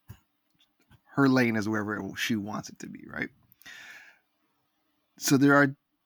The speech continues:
different, there are differing stories here depending on what you read or who you ask.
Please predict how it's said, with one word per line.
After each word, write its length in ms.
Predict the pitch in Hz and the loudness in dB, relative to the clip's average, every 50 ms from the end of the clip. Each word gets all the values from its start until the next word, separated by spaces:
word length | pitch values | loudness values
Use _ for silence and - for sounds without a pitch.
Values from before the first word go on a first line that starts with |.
| _ - | _ 0
different, 600 | 170 190 196 - - 190 180 156 - 123 120 120 | 0 0 0 0 -8 -8 -6 -6 -6 -8 -6 -2
there 380 | 131 135 131 131 131 131 127 - | -2 0 0 2 0 0 0 0
are 180 | - 120 117 | 0 -2 -2
differing 680 | 113 120 147 151 147 - - 151 143 135 123 117 110 101 | 0 0 0 0 -2 -2 -6 -4 -4 -4 -4 -4 -6 -8
stories 460 | - - - 123 117 107 101 98 - | -8 -8 -4 -2 0 0 0 0 0
here 120 | - 101 90 | -2 -4 -4
depending 320 | 92 - 104 98 98 92 | -2 -2 -2 -2 -2 -4
on 140 | 87 87 82 | -6 -8 -8
what 120 | - - | -10 -10
you 120 | 69 - 87 | -10 -10 -8
read 200 | 92 95 90 87 | -8 -8 -8 -6
or 20 | |
who 100 | 90 92 | -6 -4
you 120 | 90 - - | -4 -4 -4
ask. 320 | 71 71 69 - - - | -2 -4 -4 -4 -4 -10